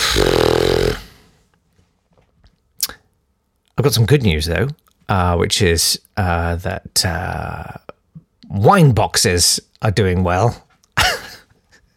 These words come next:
You gotta make the small economies. Uh, Co-op has, uh, boosted its, uh,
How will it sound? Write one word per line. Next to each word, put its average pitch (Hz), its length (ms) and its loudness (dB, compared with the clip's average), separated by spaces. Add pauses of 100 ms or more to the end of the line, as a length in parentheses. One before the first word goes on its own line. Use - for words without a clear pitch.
(440)
You - 80 -2
gotta 175 140 6
make 175 180 4
the 147 80 4
small 139 260 4
economies. 98 720 -2 (1080)
Uh, 87 460 -2 (260)
Co-op - 400 2 (220)
has, 92 380 -4
uh, 90 200 -6
boosted 120 500 -2
its, - 380 -4
uh, - 300 -10